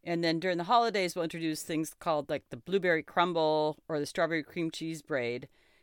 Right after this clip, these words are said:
And that's all made out of Grandma's White dough as the base. And since the dough isn't really sweet,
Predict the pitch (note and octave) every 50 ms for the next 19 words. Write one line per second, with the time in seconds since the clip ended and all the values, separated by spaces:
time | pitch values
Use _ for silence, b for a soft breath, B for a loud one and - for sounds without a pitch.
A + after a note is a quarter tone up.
0 | b - - F3 F3+ F#3+ G3+ - A3+ F#3+ F3+ E3+ E3+ E3 D#3 D#3 D#3 D#3 D3+ D3
1 | - C#3+ D3 D#3+ D#3+ D#3 - D#3+ D3 D3 - - C#3+ - - D#3+ D3 D3 D3 C3+
2 | D3 - - C#3+ - - A3 E3+ - - - - - _ _ _ _ B B B
3 | B B B B B B G3 - - C#4 C4 A3+ - C4 G#3 C#4 C#4+ A#3+ A3+ C4+
4 | - C4+ F#3+ - G3+ G3+ G3+ F3 E3 - - - - G3+ A3+ G3+ D#3 - -